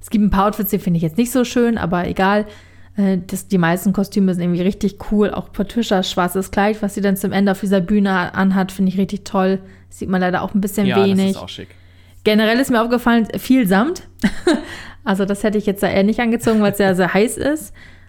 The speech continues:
Speaker 1: Aber sie hatten im Making-of
Speaker 2: Ja.
Speaker 1: dazu gesagt, dass alle Kostüme halt echt waren und halt selbst gemacht von den Darstellern hauptsächlich. Also die haben alle ihre,
Speaker 2: Hm.
Speaker 1: ihre richtigen Kleider mitgebracht. Und das ist ja auch was Besonderes, finde ich.
Speaker 2: Ja, ja,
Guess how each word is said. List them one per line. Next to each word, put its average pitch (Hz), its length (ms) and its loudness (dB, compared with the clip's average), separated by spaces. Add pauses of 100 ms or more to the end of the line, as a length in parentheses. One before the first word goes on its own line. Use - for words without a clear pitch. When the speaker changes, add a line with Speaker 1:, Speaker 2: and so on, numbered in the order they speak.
Speaker 1:
Aber 214 220 2
sie 220 100 2
hatten 233 300 -2
im 214 280 2
Making-of 220 480 2
Speaker 2:
Ja. 240 60 -4
Speaker 1:
dazu 247 260 -2
gesagt, 220 300 0
dass - 180 -12
alle 269 380 2
Kostüme 247 760 0
halt 202 200 0 (320)
echt 214 420 0
waren 175 460 2
und 196 280 0
halt 196 160 0
selbst 196 280 -2
gemacht 208 280 0
von 196 180 0
den 190 120 2
Darstellern 180 540 -2
hauptsächlich. 180 480 -4
Also 180 120 0
die 185 80 4
haben 185 80 0
alle 202 160 2
ihre, 196 320 0 (280)
Speaker 2:
Hm. 120 300 -8
Speaker 1:
ihre 190 280 4
richtigen 226 300 2
Kleider 226 340 2
mitgebracht. 180 600 0 (600)
Und 180 80 -4
das 160 140 -6
ist 190 120 -8
ja - 100 -8
auch - 180 -8
was 170 140 -8
Besonderes, 170 600 -4
finde 170 300 -2
ich. - 200 -10 (800)
Speaker 2:
Ja, 104 200 -10 (480)
ja, 110 160 -12